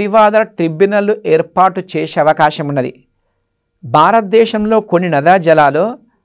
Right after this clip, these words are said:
అంతర్రాష్ట్ర నదీ జలాలు ఉన్నాయి.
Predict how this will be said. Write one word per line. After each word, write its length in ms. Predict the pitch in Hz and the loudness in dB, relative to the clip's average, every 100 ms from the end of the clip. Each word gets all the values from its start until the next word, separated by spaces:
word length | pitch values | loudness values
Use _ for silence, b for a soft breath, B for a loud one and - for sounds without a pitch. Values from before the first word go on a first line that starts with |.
| _ _ _ _ _ _ - 160 | _ _ _ _ _ _ -2 0
అంతర్రాష్ట్ర 840 | 220 233 240 240 220 220 214 226 | 0 -2 0 0 0 -2 -2 -4
నదీ 280 | 202 156 196 165 | -2 -2 -4 -2
జలాలు 360 | 147 151 190 208 165 | 0 2 2 2 0
ఉన్నాయి. 200 | 147 | -4